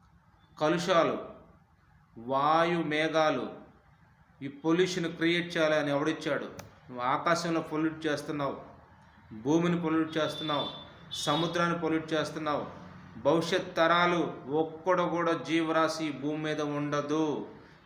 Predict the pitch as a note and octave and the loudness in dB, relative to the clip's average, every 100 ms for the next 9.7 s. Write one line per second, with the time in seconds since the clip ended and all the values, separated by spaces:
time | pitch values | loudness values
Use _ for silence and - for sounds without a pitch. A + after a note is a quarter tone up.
0 | C3 C#3+ D3 C#3+ C3+ C3+ B2 D3+ D3+ C3+ | -6 -2 -2 -2 -4 -6 0 2 4 2
1 | C#3 B2+ B2+ C3+ C3 G2+ G2 - - - | -2 -4 -4 -2 -2 -4 -10 -18 -20 -14
2 | B2 C#3 D3+ E3+ E3+ E3 - D#3 F3 E3+ | -8 -2 0 0 0 -6 -2 0 0 0
3 | E3 D3 D#3+ D3+ C3 D3 D#3 D#3+ D3 C#3 | -2 -2 0 0 0 0 2 0 -4 -4
4 | C#3+ C#3 C#3 - C3+ D#3 E3 E3 - D3 | -4 -2 -6 0 0 0 -2 -6 -2 2
5 | D3+ D3+ C3 - - - _ _ - D#3 | 2 2 0 -4 -14 -20 _ _ 0 2
6 | E3+ F3 E3 D#3+ D3+ D3 C#3 C3+ B2+ C#3 | 2 2 2 2 0 2 0 -2 -4 -2
7 | C3+ A2 A#2 B2+ D3 E3 E3+ E3+ C#3 C#3 | -2 -4 -4 -2 0 -2 -2 -4 -4 0
8 | D3 D#3 D#3+ D3 C3+ D3 E3 D#3+ D#3 C#3 | 0 2 -2 -4 -4 -2 0 2 2 2
9 | C#3+ D3+ D3 C#3 B2+ C#3 | 2 2 2 0 -2 -2